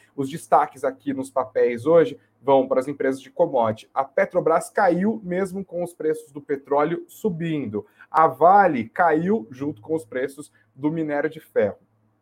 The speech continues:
As empreiteiras acabaram se dando bem.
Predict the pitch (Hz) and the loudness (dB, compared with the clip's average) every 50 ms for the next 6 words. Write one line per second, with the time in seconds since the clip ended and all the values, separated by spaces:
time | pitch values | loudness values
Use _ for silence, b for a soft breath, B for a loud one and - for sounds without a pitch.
0 | _ _ _ _ _ _ _ - 131 139 135 - - - 202 233 226 - 220 165 | _ _ _ _ _ _ _ -2 -2 -2 -2 -6 -8 -8 -8 -2 -2 0 0 0
1 | 143 - - - 170 180 190 165 135 120 - - - 135 147 - - - 165 - | -4 -6 -6 -4 -2 -2 0 0 0 -2 -2 -4 -6 -6 -6 -2 -2 0 0 0
2 | 156 165 175 170 - - 180 135 143 170 185 185 196 156 131 120 120 120 | -2 -2 -4 -6 -8 -10 -8 -6 -4 -4 -4 -4 -6 -4 -2 -2 -2 -2